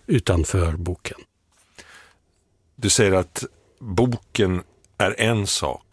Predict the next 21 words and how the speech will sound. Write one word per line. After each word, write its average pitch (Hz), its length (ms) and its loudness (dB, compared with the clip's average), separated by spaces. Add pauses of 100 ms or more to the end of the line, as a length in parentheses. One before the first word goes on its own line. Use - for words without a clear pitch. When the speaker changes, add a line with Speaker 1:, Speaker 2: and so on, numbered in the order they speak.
(120)
Speaker 2:
och 92 120 -2
händelsen 101 640 -2
den 82 120 -6
beskriver 80 640 -4 (440)
ligger 95 300 0
liksom 90 260 -4 (100)
utanför 127 720 -2
boken. - 500 -12 (880)
Vad 123 140 0
ska - 120 0
man 120 180 2
kalla 127 380 0
det 92 160 -2
som 104 300 -8 (120)
finns - 540 -8
inne 147 380 -6
i 135 60 -6
boken 82 440 -6
då? - 140 -12
För - 140 -12
man 95 200 -2